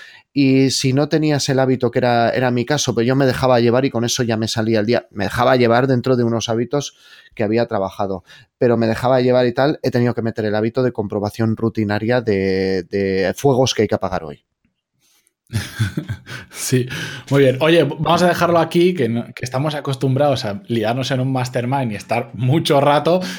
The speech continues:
Speaker 1: Sí,
Speaker 2: Llevamos
Speaker 1: se me está
Speaker 2: casi media hora de entre-, de entrevista y además tenemos que conservar las gargantas, que me consta que ambos dos tenemos que grabar unos cuantos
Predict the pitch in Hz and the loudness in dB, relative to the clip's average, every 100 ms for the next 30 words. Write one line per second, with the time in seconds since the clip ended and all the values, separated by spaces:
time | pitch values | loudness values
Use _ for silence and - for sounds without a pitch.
0 | - 123 123 117 - 151 135 147 143 143 | -2 2 4 4 2 0 2 0 2 2
1 | 139 143 123 123 120 123 123 - - - | 2 4 2 0 -2 -2 -4 -8 -18 -2
2 | 139 127 131 127 151 165 175 180 190 190 | 2 2 2 2 2 2 0 -2 -2 -8
3 | 175 156 156 151 147 135 147 180 185 156 | -6 -2 -2 -2 -2 0 2 0 2 2
4 | 156 170 160 156 147 139 147 143 139 139 | 2 0 2 2 4 4 4 2 0 0
5 | 139 156 156 160 180 123 113 131 127 143 | 0 -2 -4 -6 -6 -8 -6 -6 -4 -6
6 | 139 139 135 127 143 131 127 131 127 120 | -4 -4 -4 -6 -6 -6 -6 0 0 2
7 | 123 135 120 - 123 120 | -2 -2 -6 -4 -4 -4